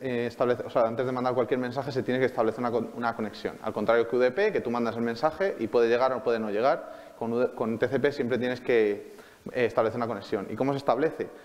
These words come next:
Pues se establece, eh, en tres pasos, que es lo que se llama el three-way hands-, handshake. En el primero es el, el browser, en este caso, se comunicaría con el servidor, eh, y le mandaría una petición de sincronizaciones, en plan, "Quiero establecer una conexión contigo",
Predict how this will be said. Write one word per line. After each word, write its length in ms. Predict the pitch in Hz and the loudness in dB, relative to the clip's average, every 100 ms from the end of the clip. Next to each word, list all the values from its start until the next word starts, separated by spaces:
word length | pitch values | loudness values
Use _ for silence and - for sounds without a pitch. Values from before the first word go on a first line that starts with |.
| - | -4
Pues 260 | 120 117 - - - | -2 -2 -6 -20 -12
se 120 | - | -2
establece, 760 | 127 127 120 139 160 156 139 127 | 2 4 2 2 4 4 4 0
eh, 640 | 123 113 110 110 107 - - | 0 2 4 2 -2 -8 -8
en 100 | 123 | 0
tres 160 | 131 | 0
pasos, 380 | 127 101 117 135 | 0 -2 2 0
que 100 | - | 2
es 60 | 120 | 2
lo 80 | 117 | 4
que 80 | |
se 100 | 123 | 2
llama 220 | 123 135 131 | 0 2 0
el 100 | 110 | -2
three-way 640 | - 123 123 117 117 117 | -2 0 2 4 4 4
hands-, 380 | - 107 - - - | 0 -6 -6 -14 -8
handshake. 400 | 120 - 101 156 - - - - - | -8 -2 -2 -2 -6 -10 -12 -8 0
En 80 | |
el 100 | 131 | 2
primero 400 | 131 139 160 208 | 4 4 4 6
es 220 | 190 170 - | 6 2 0
el, 380 | 123 120 113 113 | 2 2 0 -2
el 640 | 123 117 113 113 110 113 107 | -2 2 2 4 4 4 4
browser, 320 | 147 175 165 | 4 4 0
en 60 | |
este 180 | 151 185 | -2 0
caso, 340 | 226 240 - 349 - - | 0 0 -2 -4 -12 -6
se 120 | - | -4
comunicaría 420 | 123 117 117 123 | -2 0 2 2
con 120 | 131 | 2
el 60 | 131 | -2
servidor, 560 | 147 143 160 208 233 - | 2 4 6 4 2 0
eh, 600 | 120 117 113 110 - - | 2 4 2 -2 -10 -4
y 60 | 127 | 0
le 80 | 131 | 2
mandaría 240 | 123 123 | 2 2
una 120 | 139 | 2
petición 340 | 139 127 123 151 | 2 0 0 0
de 60 | |
sincronizaciones, 720 | 147 127 117 110 104 110 107 | -2 -2 -2 -4 -4 -4 -4
en 100 | 113 | -2
plan, 220 | 107 110 | 0 0
"Quiero 200 | 113 120 | 2 2
establecer 280 | 117 123 117 | 4 2 2
una 160 | 127 120 | -2 -2
conexión 300 | 123 123 131 | -2 -4 -2
contigo", 500 | 160 165 214 269 | -2 2 2 0